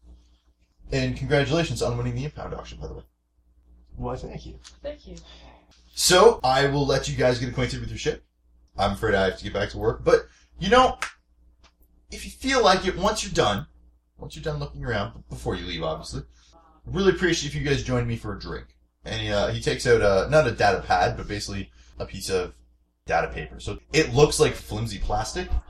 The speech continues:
Speaker 1: It's got kind of a neon color to it, and he just pulls out a, a stylus, scrawls across it, and it's a note. It's just got a bar name that I'll give you later, written on it and the time. And he sort of passes it to you. "Come join me for a drink.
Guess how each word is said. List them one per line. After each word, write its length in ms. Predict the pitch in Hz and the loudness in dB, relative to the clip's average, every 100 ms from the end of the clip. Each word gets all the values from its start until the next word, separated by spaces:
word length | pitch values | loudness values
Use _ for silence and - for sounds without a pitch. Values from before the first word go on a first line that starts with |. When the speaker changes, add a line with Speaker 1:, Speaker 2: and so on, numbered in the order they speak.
| - | -12
Speaker 1:
It's 140 | 98 - | -12 -2
got 160 | - | -2
kind 140 | 104 92 | -2 -4
of 60 | |
a 40 | 92 | -4
neon 280 | 107 98 - | -6 -6 0
color 220 | 113 120 | 0 2
to 100 | 151 | -2
it, 40 | |
and 100 | 101 | -4
he 60 | 107 | -6
just 200 | 123 - | -8 -8
pulls 240 | 101 98 | -8 -2
out 120 | 92 | 0
a, 180 | 92 - | 0 -2
a 60 | - | -6
stylus, 500 | - - - - - | -2 0 0 -2 -8
scrawls 580 | - - 104 95 92 - | -8 -8 -2 0 0 -4
across 380 | 92 87 - | -6 -6 -6
it, 120 | 80 82 | -12 -14
and 100 | 78 | -14
it's 100 | 76 | -12
a 80 | |
note. 240 | 76 - - _ _ _ _ - | -12 -12 -16 _ _ _ _ -14
It's 120 | - | -12
just 120 | - | -6
got 180 | - - | -4 -4
a 40 | |
bar 200 | - 78 76 | -6 -8 -8
name 160 | 78 | -12
that 100 | 78 | -10
I'll 120 | 76 | -12
give 180 | - 156 | -12 -16
you 80 | 156 | -12
later, 340 | 151 151 156 - | -8 -8 -8 -12
written 200 | - 156 | -10 -8
on 160 | - - | -8 -10
it 40 | - | -12
and 60 | |
the 40 | - | -16
time. 380 | - - - - _ _ - | -10 -8 -8 -14 _ _ -16
And 180 | 107 92 | -14 -16
he 80 | - | -16
sort 140 | - | -16
of 80 | - | -12
passes 340 | - - 82 | -12 -12 -18
it 100 | - | -18
to 60 | - | -18
you. 120 | - - _ _ _ _ _ _ _ - | -16 -18 _ _ _ _ _ _ _ -6
"Come 160 | 196 190 | -2 0
join 200 | 185 170 | 0 0
me 100 | 156 | -4
for 180 | 139 | -4
a 40 | 104 | -8
drink. 260 | - - | -10 -12